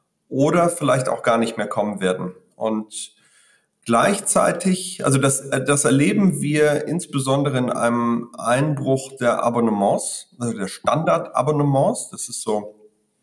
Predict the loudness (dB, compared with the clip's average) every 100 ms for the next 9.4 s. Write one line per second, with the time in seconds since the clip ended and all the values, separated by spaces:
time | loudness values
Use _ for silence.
0 | -8 -6 -4 -2 0 0 0 0 0 2
1 | 4 2 0 -8 -16 _ 2 2 2 0
2 | -2 0 2 2 4 2 -2 -8 -10 -10
3 | -4 -2 -2 -4 -8 -6 -2 0 2 2
4 | 2 2 2 0 -4 _ _ _ -6 0
5 | 2 4 4 4 2 2 2 2 2 4
6 | 4 2 -2 -4 -6 -4 0 2 2 0
7 | -2 0 0 2 0 2 4 4 4 2
8 | 0 -6 -18 -20 _ _ -20 -18 -12 -4
9 | 0 0 0